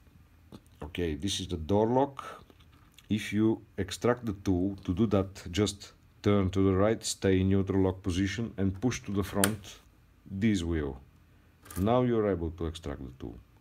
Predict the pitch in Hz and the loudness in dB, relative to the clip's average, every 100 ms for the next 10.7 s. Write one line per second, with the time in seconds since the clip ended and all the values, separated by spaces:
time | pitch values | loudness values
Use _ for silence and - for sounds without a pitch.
0 | - 90 95 98 90 82 - 73 64 - | -4 0 2 2 0 -2 -4 -8 -8 -10
1 | - - - - - - - - - - | -14 -18 -20 -20 -20 -20 -20 -20 -20 -20
2 | - - - - - - - - - - | -20 -20 -20 -20 -20 -20 -20 -20 -20 -4
3 | 117 - 120 113 117 123 123 123 127 110 | 0 0 0 2 2 4 4 2 0 -4
4 | 104 117 120 117 104 120 120 90 76 - | -2 0 0 0 0 0 0 0 -2 -4
5 | - - - _ _ - _ 87 - 87 | -10 -18 -20 _ _ -20 _ -6 -4 -6
6 | 78 107 143 165 127 113 - 107 85 85 | -2 0 0 0 0 0 2 2 0 -10
7 | - 92 90 110 - - - - - - | -2 -2 -2 -6 -14 -20 -20 -20 -20 -20
8 | - 101 107 95 85 82 110 131 131 - | -4 -2 0 -2 0 4 4 4 0 -6
9 | - _ _ 90 92 - 92 - 107 104 | -20 _ _ -6 -4 -4 -4 0 2 4
10 | 92 90 82 82 - 104 123 | 2 -2 -2 -4 -4 -4 -6